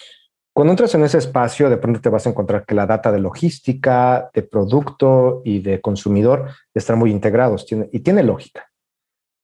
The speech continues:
Y eso es un caso particular. Entonces, ahí es donde puede empezar a ver como esta, eh, conjunción de,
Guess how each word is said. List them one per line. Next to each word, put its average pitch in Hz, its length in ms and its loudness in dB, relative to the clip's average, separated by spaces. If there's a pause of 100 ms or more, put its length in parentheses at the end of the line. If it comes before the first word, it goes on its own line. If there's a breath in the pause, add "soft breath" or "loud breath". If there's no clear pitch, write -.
Y 143 220 0
eso 202 180 0
es - 80 -4
un 147 100 2
caso 85 240 -6
particular. 82 440 -10
Entonces, 135 500 0
ahí 151 180 2
es 196 60 2
donde 175 200 2
puede 143 200 2
empezar 127 360 -4
a 113 60 -2
ver 117 180 -2
como 104 300 -6
esta, 104 500 -2
eh, 90 300 -6
conjunción 95 800 0
de, 82 280 -4